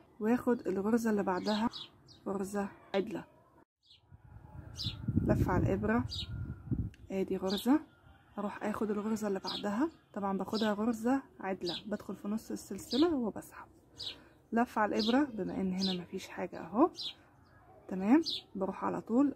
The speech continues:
الف لفه على الابره واخد نهايه الصف. طبعا انا سبت الغرزه اللي انا المفروض برضو اسيبها تحتها اهو،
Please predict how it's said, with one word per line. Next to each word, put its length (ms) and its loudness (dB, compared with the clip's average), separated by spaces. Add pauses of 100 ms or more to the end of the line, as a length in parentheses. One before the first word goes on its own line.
الف 260 -4
لفه 260 -2
على 180 2
الابره 260 2
واخد 500 -4 (720)
نهايه 500 0 (460)
الصف. 360 10 (960)
طبعا 260 -2
انا 120 -6
سبت 300 -2
الغرزه 500 4 (360)
اللي 180 -8
انا 80 -2
المفروض 420 -6
برضو 240 -2
اسيبها 380 -6
تحتها 540 -8
اهو، 220 2